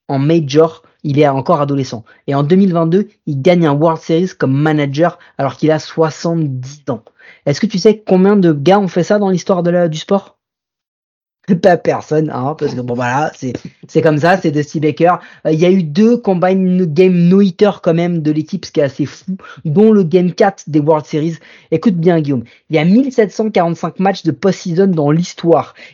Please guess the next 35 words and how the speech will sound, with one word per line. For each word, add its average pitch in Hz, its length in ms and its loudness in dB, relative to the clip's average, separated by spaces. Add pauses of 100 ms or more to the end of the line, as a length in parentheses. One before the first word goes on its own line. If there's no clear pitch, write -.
Il 147 80 -4
y 170 40 4
a 190 40 6
eu 220 180 2
trois 226 360 2
no-hitters. 196 600 0 (220)
D'accord ? 170 400 -2 (240)
Donc 147 180 -4
celui-ci, 208 600 -2 (240)
le 175 140 4
N 220 140 6
L 226 160 2
D 196 140 -2
S 226 140 4
de 180 100 -2
deux 170 140 -6
mille 180 180 -4
dix 180 160 -8
de 160 100 -2
Royal 156 320 0
Haday 190 360 0
et 165 80 -2
celui 185 340 -2
de 170 140 0
Larsen 180 480 0
en 165 100 -4
cinquante-six 175 480 -6
pour 165 140 0
les 160 60 4
World 160 220 -2
Series, 208 220 -2
c'était 156 240 -6
un 160 80 2
perfect 160 420 -6
game. 147 220 0